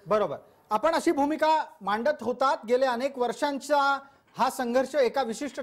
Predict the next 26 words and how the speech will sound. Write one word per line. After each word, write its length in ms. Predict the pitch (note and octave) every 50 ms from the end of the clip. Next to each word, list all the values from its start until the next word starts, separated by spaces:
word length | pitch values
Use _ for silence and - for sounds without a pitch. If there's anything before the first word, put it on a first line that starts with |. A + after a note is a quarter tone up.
| A3+
टप्प्यावर, 440 | - A3+ - - C#4+ C#4 B3+ C4+ D4
वळणावर 480 | C#4 A#3 A3+ A3+ A3+ B3 C4 C4+ C#4 C4+
येऊन 160 | C4 C4+ C#4
आता 180 | C4+ B3+ C#4 D4+
थांबलेला 520 | D4 - - G#3 G#3 G#3+ B3 C4 B3+ A3
आहे, 80 | F3+ F3
इथे 140 | B3+ B3
पूर्ण 300 | C#4 C#4 C4+ C#4+ D#4+ E4+
विराम 340 | E4+ D#4+ D#4 D4 D4 D4+ D4
मिळाला 340 | C#4+ C4+ C4+ C4 B3+ B3+ B3
आहे 160 | A#3+ B3 B3+ B3+ - - _ _ _ -
असंच 300 | G3 G3+ D#4 - B3+ D4
म्हणावं 280 | D4 C4 C4 C4 C4
लागेल. 340 | A#3+ A3 G#3+ G#3 A#3+ C#4 D#4 C4 - - _ _ _
अंजुम 420 | - G#3+ A3+ B3 A3 C#4+ F4+ G4 F4+
इनामदार 440 | B3+ B3 B3 C#4 D4 D4+ D#4 E4 E4
आहेत 140 | D#4+ -
आपल्यासोबत. 540 | D4 C4+ C4+ C4 C4+ C4 - B3+ A3+ A3 B3 C4+ B3+ - - _ _ _ _ -
अंजुम 500 | G3+ A3+ B3 C4+ F4+ F#4 F4+ E4+ E4+ C4
इनामदारजी, 800 | A3 A#3 A3 C4+ C#4+ C#4+ C#4+ D4+ D4+ C#4+ A3+ A#3+ D4+ E4+ F#4 G#4 - - -
आत्ताच्या 480 | G3+ G#3+ - - D#4 D#4+ - - F4+
घडीला 480 | E4+ C4+ B3 B3 C4+ A3+ G#3+ G#3 A3 A#3 - - - _ _ _ _ _ _ _ _ _ _ _ _ _ _ _ _ _ _ D3+
ज्या 180 | C#3+ F3+ B3 D4+
पद्धतीचा 800 | E4 - - C4+ A3 F#3+ G#3+ C4+ C#4 - D4+ C#4+ - - G4+ G4
निर्णय 340 | F#4 F4 D4+ C#4+ C#4+ C#4+ C#4
आला 440 | B3+ A3 G#3 G3+ G3 G3 G3+ A#3+